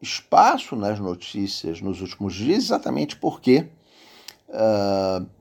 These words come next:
com uma marreta, destruía, ah, os obstáculos que o governo paulista botava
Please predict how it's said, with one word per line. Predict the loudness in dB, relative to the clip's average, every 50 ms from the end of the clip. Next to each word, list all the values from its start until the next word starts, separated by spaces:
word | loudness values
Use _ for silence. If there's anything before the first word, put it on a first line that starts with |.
| _ _ -20 -20 _ _ _ _ -14 -12 -12 -12 -16 -20 _ _ _
com | _ 2 4 6
uma | 6 6 6 4
marreta, | 4 4 2 2 0 0 0 0 -4 -6 -6 -8 -12 _ _ _ _ _ _ _ _ _
destruía, | -6 -4 -2 -2 -2 -4 0 2 4 4 4 4 2 2 2 4 4 4 2 0 -2 -6 -12 _ _ _ _ _ _ -8
ah, | -4 -2 0 0 0 -2 -4
os | -4 -4 -4 -2 -2
obstáculos | -2 -2 -2 -4 -6 2 6 6 8 8 6 2 -4 -8 -8 -8 -8 -12 -14 -16 -16
que | _ -12 -8
o |
governo | -6 -6 -6 -4 -4 -4 -4 -4
paulista | -2 0 0 0 0 -2 -4 -4 -6 -4
botava | -4 -2 -4 -2 2 2 4 4 2 0 -4 -6 -6